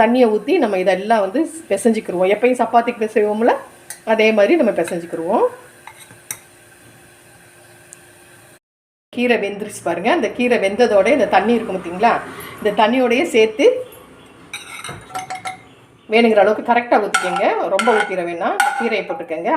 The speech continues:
ஆறுனதுக்கப்புறம் போட்டு கொஞ்சம் கொஞ்சமா அந்த தண்ணியை வந்து கொஞ்சம் கொஞ்சமா சேர்த்து அதுல எவ்வளவுக்கு வேணுமோ அந்த இது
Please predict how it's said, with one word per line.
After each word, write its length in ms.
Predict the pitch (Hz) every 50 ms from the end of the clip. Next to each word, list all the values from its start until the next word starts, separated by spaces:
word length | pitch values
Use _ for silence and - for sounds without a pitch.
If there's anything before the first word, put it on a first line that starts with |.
| 262 233 214
ஆறுனதுக்கப்புறம் 680 | 220 262 285 269 240 202 180 - 170 - 160 202 277 494 508 - - - _ _ _ _ _ _ _ _ -
போட்டு 200 | 240 - - - -
கொஞ்சம் 240 | 254 240 262 269 269
கொஞ்சமா 280 | 254 240 226 220 262 285
அந்த 100 | 302 320 - -
தண்ணியை 280 | 294 269 220 226 214 202 196
வந்து 160 | 196 214 339 466 - - - - _ _ _ _ _ _ _ _ _ _ _ _ _ _ _ _ _ -
கொஞ்சம் 200 | 214 214 214 208
கொஞ்சமா 240 | 202 196 196 240 285 - 240
சேர்த்து 300 | 202 190 - - 320 466 508 494 - - _ _ _ _ _ _ -
அதுல 160 | 208 208 208 202
எவ்வளவுக்கு 320 | 208 214 214 208 208 202 180
வேணுமோ 180 | 180 196 247 311
அந்த 100 | 240 180 175
இது 100 | 165 175